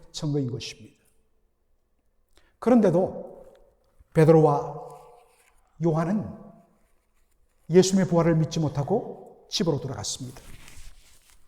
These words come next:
그 자리에 남아있던 막달라 마리아는 털썩 주저앉아서 "누가 우리 예수님 시신을 가져갔느냐?" 울고 있었습니다. 그때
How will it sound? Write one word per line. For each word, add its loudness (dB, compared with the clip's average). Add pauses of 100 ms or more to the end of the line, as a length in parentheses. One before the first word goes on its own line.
(460)
그 4
자리에 8
남아있던 -2 (420)
막달라 -2
마리아는 -4 (240)
털썩 -10
주저앉아서 -4 (400)
"누가 6
우리 8
예수님 2
시신을 -2
가져갔느냐?" -4 (400)
울고 2
있었습니다. -6
그때 -4